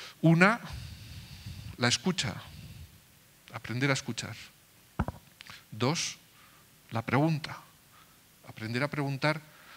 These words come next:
de una forma precisa, aprender a poner el foco en la cuestión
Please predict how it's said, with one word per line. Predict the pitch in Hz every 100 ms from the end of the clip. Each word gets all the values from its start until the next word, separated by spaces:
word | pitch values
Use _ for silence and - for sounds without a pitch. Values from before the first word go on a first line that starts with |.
| - _
de | 123
una | 139
forma | 147 147 143
precisa, | 143 120 120 - - - - -
aprender | - 127 151 170
a |
poner | 160 147 151
el | 147 131
foco | 123 - 160 160 131 123 131 -
en | 131 123 120 -
la | 135 117
cuestión | - 123 - 139 123